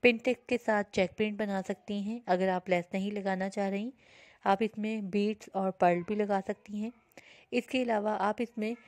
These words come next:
इस तरह से गोटा वर्क लेस के साथ चेक प्रिंट या इसमें जो पिनटेक्स और प्लेटेड के साथ,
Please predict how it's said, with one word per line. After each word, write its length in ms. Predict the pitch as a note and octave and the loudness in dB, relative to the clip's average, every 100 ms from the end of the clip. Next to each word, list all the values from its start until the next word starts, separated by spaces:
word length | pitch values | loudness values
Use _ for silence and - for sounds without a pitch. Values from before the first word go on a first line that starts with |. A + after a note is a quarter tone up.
| - - | -20 -4
इस 140 | A#3+ | -2
तरह 120 | B3+ A#3 | 2 2
से 140 | A#3+ | 4
गोटा 220 | G#3 G3 | 4 4
वर्क 260 | G3 G3+ F#3+ | 2 0 2
लेस 200 | F#3+ F#3 - | -2 0 -2
के 80 | |
साथ 240 | G3+ - A#3 - | -2 -2 -4 -2
चेक 180 | G#3 F#3 - | 0 0 0
प्रिंट 340 | G3 G3+ A#3+ - F3+ | -2 -2 -4 -6 2
या 380 | F3+ F3 F3 F3 - - - - | 4 4 2 -2 -8 -20 -12 -4
इसमें 420 | G#3 G#3+ G3 G#3 - _ G3+ | -2 -2 -6 -6 -8 _ 0
जो 200 | F#3 G3 - | 4 4 4
पिनटेक्स 380 | G#3+ F#3+ A3+ - | 0 0 -4 0
और 120 | G3 | 0
प्लेटेड 420 | G3 G3 F#3 A3 G#3 | 2 0 0 -2 -4
के 140 | A3 | -6
साथ, 200 | G3+ F#3+ | -4 -6